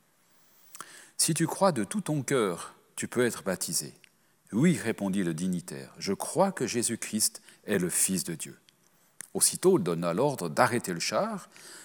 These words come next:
Philippe et le dignitaire descendirent tous deux dans l'eau. Philippe le baptisa. Quand ils sortirent de l'eau, l'Esprit du Seigneur enleva Philippe,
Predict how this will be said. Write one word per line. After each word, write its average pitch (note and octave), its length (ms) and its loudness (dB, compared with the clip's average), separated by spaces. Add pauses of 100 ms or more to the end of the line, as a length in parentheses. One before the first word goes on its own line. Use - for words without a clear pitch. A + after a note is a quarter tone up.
Philippe - 380 4
et G2+ 60 2
le G2 100 2
dignitaire G2+ 600 2
descendirent B2 680 4
tous A2 160 0
deux F#2 160 2
dans E2 180 -2
l'eau. C3+ 240 0 (280)
Philippe G3 400 2
le F3 80 -2
baptisa. C#3 600 -2 (1200)
Quand - 180 0
ils F#2 100 0
sortirent A2+ 460 2
de E2+ 80 -2
l'eau, E2 260 -2 (360)
l'Esprit C3 400 4
du A2 100 -2
Seigneur A2 460 2 (180)
enleva C#3+ 400 2
Philippe, G#2+ 460 -4